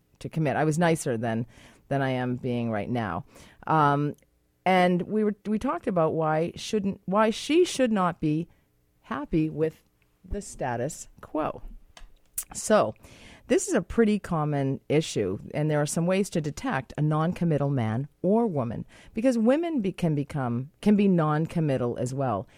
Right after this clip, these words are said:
and I've certainly seen that also. So, some of the signs, uh, you may or may not be aware of, but you also have to keep in mind that denial is a drug, and so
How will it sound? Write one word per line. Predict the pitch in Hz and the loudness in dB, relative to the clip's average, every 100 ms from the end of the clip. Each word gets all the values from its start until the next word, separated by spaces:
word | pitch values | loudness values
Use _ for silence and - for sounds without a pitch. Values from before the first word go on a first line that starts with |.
| - - | -20 -12
and | - 147 | -4 -2
I've | 139 | -2
certainly | - 156 - 135 127 | -2 -2 -2 -4 -4
seen | - 131 120 | -4 -2 0
that | 117 110 - - - - - - - | 0 -2 -6 -12 -20 -20 -20 -18 0
also. | 170 202 - 120 80 139 | 4 4 4 -2 -2 -4
So, | - 240 226 | 2 4 4
some | 214 - 311 | 2 -2 0
of | 392 | 0
the | 381 | -2
signs, | - 165 101 98 - - - _ - | 0 0 -2 -4 -6 -8 -12 _ -4
uh, | 147 135 117 | -2 0 -2
you | 165 180 | -2 0
may | 190 240 | 2 2
or | |
may | 240 208 | 2 2
not | 175 - | 0 -2
be | 156 | -2
aware | 117 131 113 87 131 - | 0 0 0 -2 -4 -10
of, | - 82 69 - - - - | -8 -6 -8 -14 -20 -20 -2
but | 220 214 | -2 0
you | 220 269 | 4 4
also | 339 392 | 4 -2
have | - | -4
to | 285 | -6
keep | - | -2
in | 226 185 | 0 2
mind | 123 110 135 | 2 0 0
that | 151 151 135 | 0 -2 0
denial | 175 180 196 240 269 | 2 2 2 2 0
is | - 185 | 0 -2
a | 170 | -2
drug, | 131 113 101 - | -2 -2 -2 -4
and | - 185 | -2 0
so | 233 208 202 | 2 2 2